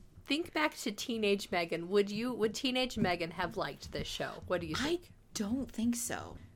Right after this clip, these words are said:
Speaker 2: Because, uh, as a teenager,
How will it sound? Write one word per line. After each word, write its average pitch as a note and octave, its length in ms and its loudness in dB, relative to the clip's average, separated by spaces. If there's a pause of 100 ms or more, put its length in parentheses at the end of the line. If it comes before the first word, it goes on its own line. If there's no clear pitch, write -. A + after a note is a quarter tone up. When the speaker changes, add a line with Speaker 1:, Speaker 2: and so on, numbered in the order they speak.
(160)
Speaker 2:
Because, F#3+ 760 2 (140)
uh, F3 500 10 (260)
as B3+ 280 10
a A#3 80 6
teenager, F3 760 2